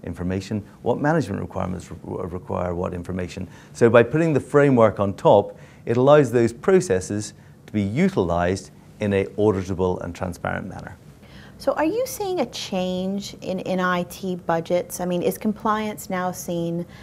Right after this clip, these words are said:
Speaker 2: as a, as a change the bank activity rather than a, a run the bank activity?
Speaker 1: It's a good question. I think it, it, it varies. Um, you know, I think that every bank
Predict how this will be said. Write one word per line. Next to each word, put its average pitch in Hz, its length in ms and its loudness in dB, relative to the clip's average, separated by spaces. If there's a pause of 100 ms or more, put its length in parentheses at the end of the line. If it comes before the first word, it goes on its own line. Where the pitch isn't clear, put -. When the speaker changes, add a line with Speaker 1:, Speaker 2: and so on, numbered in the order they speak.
(160)
Speaker 2:
as 170 220 0
a, 160 320 2
as 160 240 -2
a 160 40 -4
change 160 460 -6
the - 100 -10
bank 160 280 -6
activity 160 580 -6
rather 160 320 -2
than 151 220 -4
a, 143 280 -4 (100)
a 151 100 -8
run 156 360 -4
the 185 80 -6
bank 190 320 -10
activity? 220 540 -10 (720)
Speaker 1:
It's - 100 -20
a - 20 -20
good 139 120 -2
question. 113 300 4
I 107 80 0
think 151 200 0
it, 110 180 0
it, 104 160 -6
it 104 140 -8
varies. 80 500 -4 (240)
Um, 90 500 0
you 92 140 -6
know, 92 100 -2
I 90 60 -2
think 98 400 -6
that 95 260 -2 (720)
every 120 400 6
bank 98 500 -2